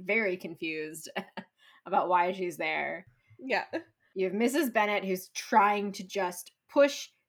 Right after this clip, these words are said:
Speaker 1: Jane and Bingley together like they're little Barbie dolls and, like, smashing their
Speaker 2: <laughs>
Speaker 1: faces together.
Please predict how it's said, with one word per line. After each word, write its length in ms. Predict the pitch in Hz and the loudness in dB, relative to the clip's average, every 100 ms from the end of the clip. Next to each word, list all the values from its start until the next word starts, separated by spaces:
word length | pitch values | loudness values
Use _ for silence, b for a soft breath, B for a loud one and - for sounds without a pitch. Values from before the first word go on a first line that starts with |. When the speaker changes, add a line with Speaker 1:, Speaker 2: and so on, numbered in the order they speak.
| - | -2
Speaker 1:
Jane 340 | 214 233 233 | 0 2 2
and 240 | 226 214 190 | 2 0 0
Bingley 320 | 202 196 190 | -2 0 -2
together 340 | 196 190 190 180 | -2 -2 0 0
like 160 | 170 | -4
they're 180 | 156 165 | -8 -4
little 280 | 185 220 233 | -2 0 2
Barbie 440 | 220 208 202 202 | 6 6 4 0
dolls 500 | 202 180 175 180 180 | 2 4 4 4 0
and, 80 | 185 | -4
like, 160 | 175 - | -6 -4
smashing 520 | 226 196 202 226 214 | -2 0 0 -4 -4
their 180 | 208 202 | -6 -2
Speaker 2:
<laughs> 40 | |
Speaker 1:
faces 480 | 202 196 196 190 - | -2 0 0 -2 -2
together. 840 | 196 185 160 156 156 156 165 | -4 -4 -6 -6 -8 -8 -8